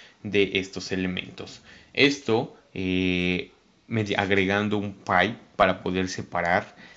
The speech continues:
eh, el filtro que vamos a hacer, y con la herramienta grep vamos a indicarle que únicamente me muestre los mensajes de web console. De esta forma.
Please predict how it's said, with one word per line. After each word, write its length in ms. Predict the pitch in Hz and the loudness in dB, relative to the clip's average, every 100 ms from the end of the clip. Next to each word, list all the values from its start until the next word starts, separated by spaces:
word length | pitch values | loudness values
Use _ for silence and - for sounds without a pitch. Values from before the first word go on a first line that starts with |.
| _ | _
eh, 240 | - - - | -10 -8 -4
el 140 | 101 | -4
filtro 540 | 95 - 104 95 101 95 | -2 -2 -2 0 -4 -2
que 80 | 98 | -2
vamos 360 | 92 95 95 | 0 -2 -4
a 40 | 117 | -4
hacer, 380 | 117 143 147 - - - | 0 0 0 -6 -18 -6
y 280 | 147 165 170 | -2 -2 -2
con 200 | - 139 | 0 2
la 60 | 117 | 4
herramienta 640 | 104 95 98 101 101 95 | 4 2 0 -2 -4 -4
grep 400 | 92 92 117 113 - - - | -2 0 0 -4 -18 -20 -2
vamos 320 | 101 104 104 | 0 0 0
a 60 | 107 | -2
indicarle 720 | 104 92 98 95 95 95 95 | -2 -2 0 2 2 0 -2
que 80 | 98 | -2
únicamente 680 | 107 120 117 98 95 95 | 0 -2 -2 -2 -2 -2
me 100 | 92 | -4
muestre 640 | 90 95 95 95 - 107 117 | -2 0 -2 -4 -6 -6 -6
los 200 | 107 113 | -8 -6
mensajes 760 | 123 98 92 92 92 98 95 98 | -4 -4 -2 -2 -2 -8 -10 -8
de 140 | 90 | -8
web 360 | 85 98 92 - - - | -4 -2 -2 -4 -18 -8
console. 500 | 110 95 - - 90 - _ _ _ - - - | -2 -2 -2 -12 -14 -16 _ _ _ -20 -18 -10
De 160 | 101 101 | 2 2
esta 240 | 95 - | 2 -4
forma. 440 | 90 - 90 - | -6 -4 -6 -8